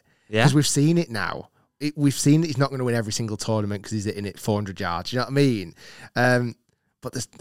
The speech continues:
Speaker 2: yeah, just something different about
Speaker 1: Well, you
Speaker 2: Tiger.
Speaker 1: know you are a superstar of the golfing world when your footwear makes absolute headlines.
Speaker 2: Mental.
Speaker 1: And I woke up this morning, I'm sure you, well, you have seen it as well, spoke about it before. The huge news, and it might sound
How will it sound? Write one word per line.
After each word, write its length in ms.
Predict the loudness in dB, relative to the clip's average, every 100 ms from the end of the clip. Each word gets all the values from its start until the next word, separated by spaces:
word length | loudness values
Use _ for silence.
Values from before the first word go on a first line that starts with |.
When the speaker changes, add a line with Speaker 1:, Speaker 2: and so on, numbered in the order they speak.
| -10
Speaker 2:
yeah, 240 | -2 -2 -2
just 160 | -4 -2
something 300 | -2 -2 -4
different 300 | -6 -8 2
about 100 | 6
Speaker 1:
Well, 80 |
you 120 | 8 10
Speaker 2:
Tiger. 80 | 10
Speaker 1:
know 320 | 10 10 8
you 180 | 6 6
are 220 | 4 2
a 40 | 0
superstar 1000 | -2 2 2 2 -2 -2 -2 -2 -2
of 80 | -4
the 80 | -2
golfing 480 | 2 2 2 -2 0
world 540 | 2 2 0 -6 -12 -18 _ _ _
when 540 | 0 2 4 2 0 -6 -12
your 460 | 0 2 4 2 -2
footwear 720 | -6 4 4 4 -2 0 -2 -4 -10 _
makes 300 | -6 -6 -6 -6 -4
absolute 640 | -2 -2 0 2 2 2
headlines. 800 | 0 0 2 2 2 2 0 -4 -8 _ _
Speaker 2:
Mental. 280 | -12 0 2
Speaker 1:
And 220 | 4 2 2
I 160 | 6
woke 160 | 6 6
up 80 | 0
this 180 | -2 4
morning, 380 | 6 6 4
I'm 100 | 0
sure 180 | 2 4
you, 140 | 4 2
well, 120 | 2
you 100 | 4
have 140 | 2
seen 120 | 0 0
it 40 |
as 80 | 0
well, 80 | -2
spoke 400 | -2 6 6 6
about 80 |
it 60 | 2
before. 520 | 0 4 6 6 0 -10 _ _ _ _ _ _ _
The 60 | -6
huge 560 | -4 -2 0 0 0
news, 260 | 2 4 4
and 40 | 4
it 60 |
might 240 | 4 4 4
sound 340 | 6 6 4